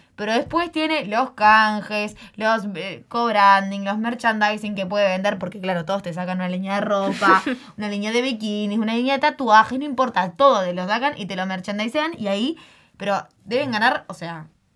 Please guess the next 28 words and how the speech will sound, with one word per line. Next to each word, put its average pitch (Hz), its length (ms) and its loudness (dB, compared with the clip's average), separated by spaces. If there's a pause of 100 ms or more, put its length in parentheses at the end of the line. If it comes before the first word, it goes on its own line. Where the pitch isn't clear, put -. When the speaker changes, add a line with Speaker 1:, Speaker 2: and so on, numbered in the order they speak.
(220)
Speaker 1:
mucho 233 380 -2
más 165 140 -8
que 165 180 -12
esto, 160 240 -10
¿no? 170 100 -6
No 180 80 -4
me 175 120 -4
cabe 175 200 -2
duda. 175 300 -6 (880)
Otro 233 200 -4
ejemplo, 180 540 -8
Brent 233 300 -2
Rivera, 220 400 0
también 185 320 -6
no 185 80 -6
sé 180 100 -8
si 185 100 -10
lo 180 100 -6
ubicás. 190 400 -2
Speaker 2:
Sí. - 40 -16 (380)
Speaker 1:
Bueno, 170 360 -6 (300)
él 247 180 -2
gana 262 360 2
más 302 340 -2
o 285 80 -4
menos 277 300 -4
cuatro 262 340 -2
coma 233 300 0